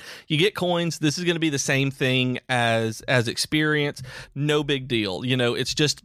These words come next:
trading one token for another one and calling it something different." The problem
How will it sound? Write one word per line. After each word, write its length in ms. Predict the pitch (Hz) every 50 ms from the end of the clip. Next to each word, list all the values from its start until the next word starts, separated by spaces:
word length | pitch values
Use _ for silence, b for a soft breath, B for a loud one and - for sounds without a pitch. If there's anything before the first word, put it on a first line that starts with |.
| _ -
trading 500 | - 165 147 139 135 139 139 131 123 123
one 160 | 127 131 135
token 480 | - - 143 131 131 - 143 131 127
for 180 | 123 - 135 120
another 360 | 113 113 113 117 117 117 127
one 120 | 120 117 110
and 80 | 110
calling 400 | - - 131 113 110 110 110 107
it 240 | 107 104 - - -
something 360 | - - 120 107 - 113 104
different." 420 | 90 82 80 - 98 - - - - B B B B B B B B B B -
The 160 | 139 139 131
problem 720 | - - - - - 120 117 127 147 156 185 196 190 196